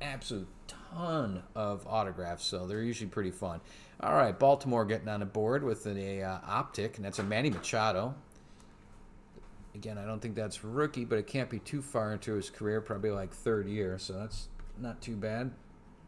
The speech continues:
And shockingly, Albert Pujols, Upper Deck, Signature Stars. Nothing numbered so far, but usually they do include some number ones in these. Uh, Gleyber Torres, obviously for the Yankees on this one.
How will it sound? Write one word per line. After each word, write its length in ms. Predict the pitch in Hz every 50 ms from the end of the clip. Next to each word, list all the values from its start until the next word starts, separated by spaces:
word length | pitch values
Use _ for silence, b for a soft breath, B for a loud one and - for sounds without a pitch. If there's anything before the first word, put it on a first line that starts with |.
| - - - - - - - - - - - - - - - - -
And 320 | - 113 135 151 151 143 131
shockingly, 800 | - - - 170 180 202 196 - 165 143 131 127 117 107 95 92
Albert 380 | 107 139 - - - 117 -
Pujols, 640 | - 135 131 120 107 92 90 82 76 - - - - -
Upper 240 | - 107 - - 92
Deck, 260 | 90 117 127 151 147
Signature 440 | - - 113 95 90 98 92 - -
Stars. 580 | 92 - - 123 120 127 143 156 - - - - - - - - - - - - - - - - - - - - B B B B B B B B B B
Nothing 440 | - 123 135 131 - 165 147 135 139
numbered 400 | 139 143 151 151 135 123 120 107
so 200 | - - 123 113
far, 320 | 104 - - 110 110 123
but 220 | 139 127 113 107 104
usually 320 | 113 127 131 123 131 131
they 120 | 120 110 110
do 180 | 107 127 131
include 340 | 120 110 - - 127 117 -
some 140 | - 110 107
number 260 | 107 104 104 107 107
ones 300 | 101 98 95 98 92 98
in 100 | 104 101
these. 320 | 101 101 104 123 120 - - B B B B B B B B B B - -
Uh, 360 | - 98 98 95 98 95 95
Gleyber 460 | 95 87 104 107 107 104 104 101 98 -
Torres, 460 | - 123 117 113 117 135 147 - -
obviously 380 | 104 107 104 104 98 - 104
for 100 | 95 -
the 120 | 107 98 98
Yankees 580 | 98 104 107 117 120 123 - 135 131 127 123
on 100 | 131 117
this 220 | 120 131 135 135 -
one. 240 | 156 156 160 156